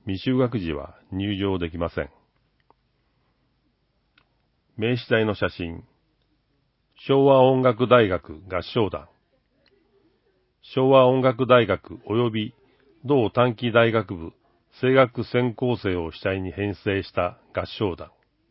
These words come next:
近年のテレビ出演では、昭和の時代の名曲を数多く披露しています。舞台の上で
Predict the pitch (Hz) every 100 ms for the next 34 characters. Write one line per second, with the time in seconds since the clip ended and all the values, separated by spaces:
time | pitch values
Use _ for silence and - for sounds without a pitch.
0 | _ _ _ _ _ _ _ _ - 151
1 | 127 98 80 80 80 - 104 117 110 -
2 | 92 76 73 73 76 _ _ _ _ _
3 | - 120 123 120 98 90 104 101 98 98
4 | 92 82 78 87 85 _ _ _ _ -
5 | 120 85 87 113 95 - 73 117 95 73
6 | - 78 76 - _ _ _ _ _ _
7 | _ _ _ _ _ _ _ _ _ _
8 | _ _ 123 151 143 110 92 87 92 80
9 | 78